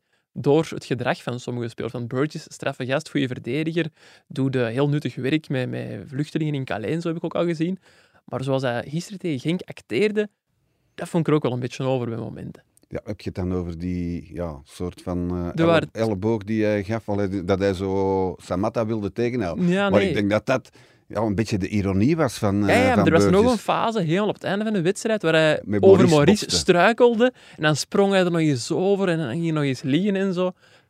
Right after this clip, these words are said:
Speaker 1: Ik snap het wel, hè, maar dat is dan ook weer niet nodig,
Speaker 2: Dat,
Speaker 1: denk
Speaker 2: ja,
Speaker 1: ik.
Speaker 2: nee, dat is misschien niet nodig, maar er is maar één oplossing, hè. Dat is dat die scheidsrechter dan gewoon in plaats van zes minuten, tien minuten laat overspelen.
Speaker 1: Ja, ja, ja.
Speaker 2: Dan, dan is dat, dan is dat snel gedaan.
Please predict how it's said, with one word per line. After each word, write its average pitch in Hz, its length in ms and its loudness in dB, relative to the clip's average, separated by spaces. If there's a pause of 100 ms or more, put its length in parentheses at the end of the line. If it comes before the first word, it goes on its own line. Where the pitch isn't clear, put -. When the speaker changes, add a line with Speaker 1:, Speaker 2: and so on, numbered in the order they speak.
Speaker 1:
Ik 165 100 -8
snap 156 260 0
het 139 160 -4
wel, 123 160 0
hè, 151 160 2
maar 139 120 -2
dat 151 100 4
is 143 60 -2
dan 120 100 -2
ook 135 120 -8
weer 135 80 -8
niet 123 140 -8
nodig, 113 240 -6
Speaker 2:
Dat, 104 40 -8
Speaker 1:
denk 101 180 -4
Speaker 2:
ja, 98 100 2
Speaker 1:
ik. 113 60 2
Speaker 2:
nee, 127 200 6
dat 113 140 4
is 113 100 0
misschien 113 260 0
niet 107 120 4
nodig, 127 280 0
maar 131 120 -2
er 104 60 0
is 95 60 -4
maar 104 140 0
één 104 180 2
oplossing, 151 440 -2
hè. 151 100 -2
Dat 147 100 -2
is 131 60 -2
dat 110 120 0
die 110 100 0
scheidsrechter 104 560 -2
dan 101 160 2
gewoon 98 400 0
in 95 140 -4
plaats 98 260 -2
van 90 160 -4
zes 107 200 -6
minuten, 156 400 0 (380)
tien 156 200 4
minuten 185 340 2
laat 127 220 0
overspelen. 110 480 4
Speaker 1:
Ja, 139 80 4
ja, 131 40 2
ja. 127 120 2
Speaker 2:
Dan, 107 160 0
dan 113 140 0
is 110 100 2
dat, 107 260 0
dan 107 160 2
is 104 120 0
dat 101 120 0
snel 107 280 0
gedaan. 104 340 -2